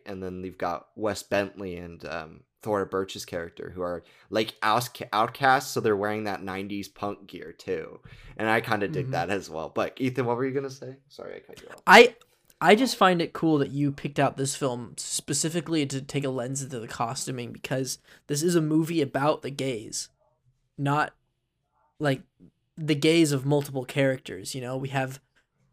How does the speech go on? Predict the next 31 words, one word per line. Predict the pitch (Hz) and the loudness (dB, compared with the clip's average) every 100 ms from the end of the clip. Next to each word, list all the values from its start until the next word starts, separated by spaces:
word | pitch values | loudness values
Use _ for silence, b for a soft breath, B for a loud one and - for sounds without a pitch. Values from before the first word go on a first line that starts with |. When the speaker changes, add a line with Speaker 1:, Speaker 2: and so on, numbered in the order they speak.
| _ | _
Speaker 2:
Kevin | - 165 165 | -2 0 2
Spacey | 160 - 160 143 143 | 0 0 0 0 -2
and | 135 | -4
how | 131 135 | -2 -2
he | 135 135 | 0 -2
perceives | 139 - 135 131 131 - - _ _ _ - | -2 -4 -6 -6 -6 -8 -12 _ _ _ -10
people, | 147 139 139 135 135 139 _ _ - | -6 -2 0 0 -2 -10 _ _ -6
his | 135 | -6
desires, | 131 123 127 131 127 127 127 - _ _ _ _ - | -4 -4 -2 -2 -2 -2 -6 -8 _ _ _ _ -8
everything | 135 135 127 | -4 -4 -6
like | 127 | -6
that. | 123 123 | -6 -6
We | 139 | -2
see, | - 135 131 131 | 0 0 -4 -8
you | 135 135 | -6 -4
know, | 127 127 | -4 -4
the | 123 | -4
other | 131 | -4
characters. | 139 139 135 | 0 0 0
We | 135 | -6
see | 139 139 | -6 -6
Chris | 147 139 | -2 -2
Cooper | - 139 139 160 156 | -2 -2 0 0 -2
and | 139 | -2
how | 131 123 | -4 -4
he | 139 139 | -4 -4
perceives | 143 143 147 139 | -4 -4 -2 0
everything | 139 143 147 | -2 -2 -4
like | 139 | -4
that. | 143 135 135 - _ _ _ - | -2 -2 -2 -8 _ _ _ -4
Um, | 135 127 123 | -2 -2 -6